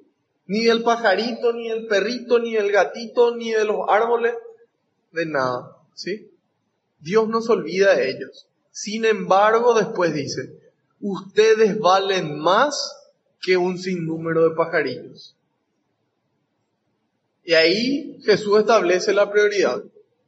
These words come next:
¿Qué es primero, los animales o la persona? ¿Quién es más valioso? Y acá no es una cuestión de decir, "No, lo que yo pienso", acá es lo que Jesús dice.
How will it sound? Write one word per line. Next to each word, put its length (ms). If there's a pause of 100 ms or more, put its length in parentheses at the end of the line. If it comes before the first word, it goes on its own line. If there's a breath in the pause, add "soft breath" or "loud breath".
(440)
¿Qué 220
es 80
primero, 420
los 220
animales 880 (100)
o 100
la 180
persona? 640 (400)
¿Quién 240
es 120
más 220
valioso? 680 (680)
Y 80
acá 200
no 180
es 60
una 180
cuestión 480
de 100
decir, 320
"No, 260
lo 160
que 180
yo 180
pienso", 380
acá 280
es 60
lo 120
que 140
Jesús 420
dice. 260